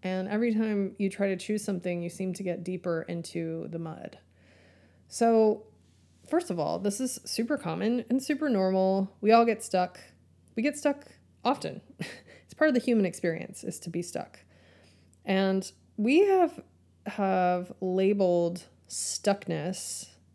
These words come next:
as bad or wrong or undesirable. We have a resistance to being stuck. And I want to offer you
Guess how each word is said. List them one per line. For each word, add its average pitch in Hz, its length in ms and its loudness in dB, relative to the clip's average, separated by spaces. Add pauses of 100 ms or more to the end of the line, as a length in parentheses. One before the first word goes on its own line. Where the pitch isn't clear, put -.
(260)
as 180 180 0
bad 160 400 -6
or 170 100 -2
wrong 160 400 -4
or 175 140 -4
undesirable. 180 880 -2 (320)
We 208 80 2
have 220 80 6
a 247 80 6
resistance 214 680 2
to 175 80 -2
being 165 240 -2
stuck. - 420 -6 (960)
And 196 360 0 (280)
I 220 60 0
want 320 180 2
to 466 180 0
offer 214 220 -2
you 190 540 -4